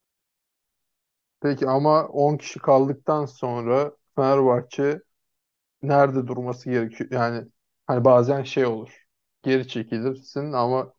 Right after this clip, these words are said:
pozisyon vermezsin. Pek öyle olmadı. Aynen devam etti oyun.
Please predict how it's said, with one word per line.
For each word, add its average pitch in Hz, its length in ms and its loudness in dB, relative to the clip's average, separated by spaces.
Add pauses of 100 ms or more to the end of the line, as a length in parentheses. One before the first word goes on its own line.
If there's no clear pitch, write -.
pozisyon 123 480 2
vermezsin. 113 480 -4
Pek 131 220 2
öyle 131 180 4
olmadı. 127 520 -2 (440)
Aynen 131 460 2
devam 131 300 0
etti 113 220 -14
oyun. 120 300 -8